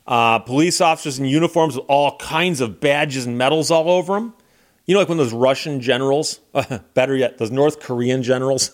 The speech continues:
<laughs> show up and they got badges and medals down to here. Bunch of cops like that. And then a bunch of, like, F B I agents and stuff. But now these guys are wearing suits,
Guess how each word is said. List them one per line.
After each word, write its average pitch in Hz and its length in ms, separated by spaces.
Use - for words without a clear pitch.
<laughs> - 80
show - 340
up 127 140
and 117 80
they 113 60
got 113 180
badges 120 440
and 107 160
medals 117 340
down 110 160
to 110 80
here. 113 220
Bunch 165 280
of 160 80
cops 156 340
like 117 140
that. 127 300
And 143 160
then 160 420
a 135 60
bunch 170 300
of, 175 80
like, 139 240
F 156 260
B 139 160
I 135 280
agents 113 400
and 107 80
stuff. 110 340
But - 220
now 143 240
these 160 160
guys 147 200
are 127 40
wearing 123 220
suits, - 600